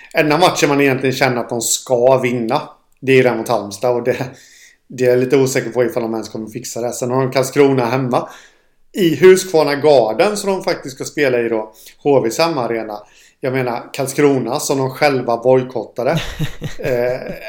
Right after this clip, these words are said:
Speaker 1: men det är klart att Karlskrona kommer göra allt för att ta tre poäng där. Dessutom att Karlskrona är i fin form.
Speaker 2: Ja.
Speaker 1: Eh, det, och Dalen brukar förlora de där matcherna också i, i gamla Kinnarps arena och, och nuvarande Huskvarna Garden då.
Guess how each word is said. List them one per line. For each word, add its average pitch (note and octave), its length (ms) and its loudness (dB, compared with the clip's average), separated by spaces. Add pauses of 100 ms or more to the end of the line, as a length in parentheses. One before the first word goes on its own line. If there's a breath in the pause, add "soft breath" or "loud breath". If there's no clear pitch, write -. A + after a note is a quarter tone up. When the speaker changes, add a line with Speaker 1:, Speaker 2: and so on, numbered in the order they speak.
(160)
Speaker 1:
men D3 100 -4
det C#3 80 2
är C3 100 0
klart C3+ 260 2
att B2+ 100 -2
Karlskrona B2+ 520 -2
kommer B2+ 200 -6
göra A#2+ 200 -2
allt C3 360 -6
för C3 60 -8
att B2 80 -6
ta A2+ 180 -6
tre A2+ 180 -6
poäng A2 280 -14
där. G#2 240 -20
Dessutom B2 400 -6
att A2 100 -12
Karlskrona A2+ 460 -8
är G#2 60 -10
i - 20 -14
fin G#2+ 300 -12
form. G#2+ 260 -12
Speaker 2:
Ja. C#3 200 -6 (640 loud breath)
Speaker 1:
Eh, A#2 560 -8
det, - 260 -4
och D3 420 0
Dalen B2+ 320 2
brukar C3 460 0
förlora B2 420 0
de A#2+ 140 -4
där A2+ 100 -4
matcherna A2+ 380 -10
också B2 360 -12
i, A2 340 -8 (800 loud breath)
i A#2+ 340 -6
gamla A#2+ 360 -2
Kinnarps A#2+ 380 -6
arena A#2+ 320 -4
och, A2 340 -12
och B2 60 -10
nuvarande A2 440 -8
Huskvarna A2 380 -10
Garden G#2+ 360 -12
då. B2 60 -10